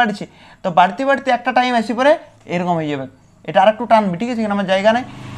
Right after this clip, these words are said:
নাহলে বোর্ড বই থেকে একবার দেখবি গ্রাফটা, ঠিক আছে? এরকম করে প্রথমে বাড়বে, বিভব বাড়াবো, কারেন্ট বাড়ছে, বিভব বাড়াবো, কারেন্ট বাড়ছে, বিভব বাড়াবো, কারেন্ট বাড়ছে। বাড়াতে, বাড়াতে, বাড়াতে, বাড়াতে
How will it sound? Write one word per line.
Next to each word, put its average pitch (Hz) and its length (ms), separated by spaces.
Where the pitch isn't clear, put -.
নাহলে 196 240
বোর্ড 208 180
বই 202 200
থেকে 220 160
একবার 214 220
দেখবি 220 300
গ্রাফটা, 208 300
ঠিক 226 140
আছে? 208 140
এরকম 214 220
করে 226 100
প্রথমে 233 320
বাড়বে, 247 260
বিভব 208 340
বাড়াবো, 262 220
কারেন্ট 202 220
বাড়ছে, 180 300
বিভব 233 240
বাড়াবো, 247 280
কারেন্ট 196 200
বাড়ছে, 175 200
বিভব 196 280
বাড়াবো, 233 320
কারেন্ট 190 240
বাড়ছে। 160 220
বাড়াতে, 214 300
বাড়াতে, 247 220
বাড়াতে, 233 280
বাড়াতে 233 180